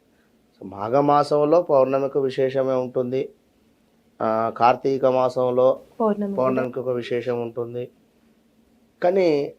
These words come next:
Speaker 1: నేను చెప్పేది ఏమిటి అంటే, ఎప్పుడైనా కూడా ఇప్పుడు పలానా వ్యక్తి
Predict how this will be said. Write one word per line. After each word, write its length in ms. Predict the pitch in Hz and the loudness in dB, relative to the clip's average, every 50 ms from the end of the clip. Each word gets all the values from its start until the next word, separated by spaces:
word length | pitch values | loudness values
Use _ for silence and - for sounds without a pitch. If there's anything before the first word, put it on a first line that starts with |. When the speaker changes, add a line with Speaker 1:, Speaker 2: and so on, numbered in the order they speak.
| _ _ _ _ - 131 | _ _ _ _ -10 -6
Speaker 1:
నేను 240 | 131 135 143 151 147 | -2 0 0 2 2
చెప్పేది 360 | 143 143 143 - 170 170 160 | 2 0 4 2 4 4 6
ఏమిటి 300 | 151 147 151 147 151 139 | 4 4 2 2 2 0
అంటే, 420 | 123 113 104 107 110 123 160 - _ _ _ _ _ - - - _ _ _ _ _ _ _ _ _ _ _ _ _ _ _ _ _ _ _ _ _ _ - | 0 0 -2 -6 -6 -6 -6 -8 _ _ _ _ _ -20 -20 -20 _ _ _ _ _ _ _ _ _ _ _ _ _ _ _ _ _ _ _ _ _ _ -2
ఎప్పుడైనా 640 | 110 131 131 - - 190 196 202 196 185 190 185 180 | -2 -2 0 4 6 8 8 8 8 8 6 6 4
కూడా 640 | 180 165 165 170 185 180 156 131 127 151 185 202 - _ _ _ _ _ - 139 | 4 2 2 4 6 8 8 6 6 2 -2 -6 -14 _ _ _ _ _ -14 -6
ఇప్పుడు 520 | 120 147 165 190 175 135 127 139 202 - - _ _ _ _ _ _ _ _ _ _ _ _ _ _ _ _ _ _ _ _ _ _ _ _ _ _ _ _ _ _ _ _ _ _ _ - - | -2 2 4 6 6 6 6 4 0 -6 -10 _ _ _ _ _ _ _ _ _ _ _ _ _ _ _ _ _ _ _ _ _ _ _ _ _ _ _ _ _ _ _ _ _ _ _ 2 4
పలానా 380 | 151 160 170 175 175 175 175 | 8 10 10 10 10 8 6
వ్యక్తి 500 | 165 151 147 139 - - - 156 - - | 6 4 4 2 0 -4 -4 -4 -4 -6